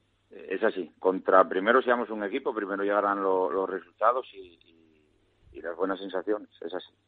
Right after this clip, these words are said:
Eh, cuando los chavales ya empiezan ya a ser una peña, a ser una pequeña familia,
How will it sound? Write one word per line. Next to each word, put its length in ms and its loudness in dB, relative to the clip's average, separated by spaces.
Eh, 580 -10
cuando 260 6
los 140 8
chavales 380 8
ya 80 6
empiezan 440 -2
ya 100 2
a 40 -6
ser 140 -6
una 200 0
peña, 320 -2
a 20 -10
ser 180 -18
una 140 -12
pequeña 260 -10
familia, 400 -4